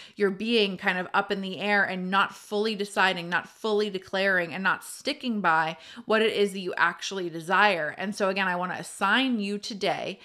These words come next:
to sit with and reflect on and really get clear about in what ways in your life, whatever area you want to,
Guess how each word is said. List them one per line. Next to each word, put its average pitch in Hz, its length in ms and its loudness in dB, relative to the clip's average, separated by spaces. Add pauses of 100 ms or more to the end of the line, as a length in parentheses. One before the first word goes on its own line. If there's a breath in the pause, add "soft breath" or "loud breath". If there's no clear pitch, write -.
(320 loud breath)
to 240 140 -2
sit 294 440 -4
with 170 360 0
and 190 160 -4
reflect 220 600 -2
on 165 460 0
and 196 240 -6
really 220 220 0
get 220 260 -6
clear 247 420 -2
about 160 580 2
in 247 260 2
what 208 240 2
ways 202 360 0
in 190 140 -4
your 214 160 -2
life, 175 420 2
whatever 180 520 -2
area 208 380 0
you 170 240 -8
want 185 380 -4
to, 160 280 -2